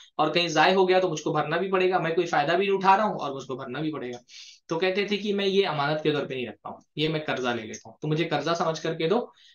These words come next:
कर्जा समझ करके देने का क्या फायदा होता था कि अगर मैं यूज़ कर, मैं उसको यूज़ कर सकता हूँ, अमानत होगी तो मैं यूज़ नहीं कर सकता, कर्जा लिया तो मैं यूज़ कर सकता हूँ, यूज़ करूंगा तो प्रॉफिट होगा तो लौटा भी दूंगा तो मेरा भी प्रॉफिट हो जाएगा और पैसा भी सेफ रहेगा।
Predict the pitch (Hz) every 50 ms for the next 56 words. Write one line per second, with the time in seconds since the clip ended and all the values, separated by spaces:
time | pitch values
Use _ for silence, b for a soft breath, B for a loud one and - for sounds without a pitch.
0 | B B - 175 175 170 208 226 214 220 220 214 - - 214 208 214 202 202 202
1 | 208 202 208 - 196 196 196 190 165 160 151 139 131 - 123 - 135 139 - -
2 | - 151 139 143 165 165 160 160 156 151 165 196 202 - - 143 143 143 147 147
3 | - 151 165 185 226 233 - 208 185 - - 135 - - 127 127 127 131 139 147
4 | 160 180 180 185 180 180 185 190 190 196 214 214 202 202 208 185 175 151 - 143
5 | - - 127 123 - 156 151 160 185 190 190 185 185 185 165 156 156 180 180 -
6 | - 156 - - 123 - - 120 120 - _ _ B B B B B B B B
7 | 160 202 254 240 - 240 226 233 220 190 165 147 - 143 - 151 143 135 - -
8 | 156 151 147 127 127 120 - 123 120 120 123 127 160 180 190 208 190 175 165 165
9 | 156 143 135 135 139 165 185 208 202 - 185 175 175 - 180 180 175 160 156 151
10 | 147 139 131 123 123 120 - 143 131 131 139 160 170 185 190 180 - 160 156 156
11 | 139 127 123 120 117 113